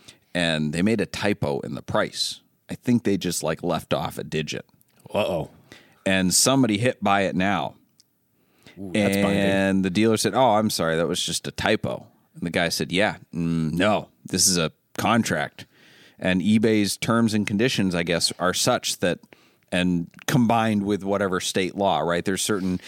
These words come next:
Speaker 1: states that have different laws regulating, you know, truth in advertising and stuff.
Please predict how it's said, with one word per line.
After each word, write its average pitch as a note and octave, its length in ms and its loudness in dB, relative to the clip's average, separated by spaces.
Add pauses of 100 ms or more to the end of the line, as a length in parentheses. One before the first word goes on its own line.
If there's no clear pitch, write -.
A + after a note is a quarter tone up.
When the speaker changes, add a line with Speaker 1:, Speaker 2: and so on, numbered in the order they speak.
(160)
Speaker 1:
states - 460 -2
that F2+ 120 -4
have E2+ 600 -4 (340)
different F2 320 -6
laws D2+ 320 -2
regulating, D#2 720 -4 (640)
you E2+ 100 -2
know, C#2+ 120 -6
truth - 300 0
in E2 100 0
advertising D2+ 600 -4
and C#2 100 -8
stuff. - 360 -6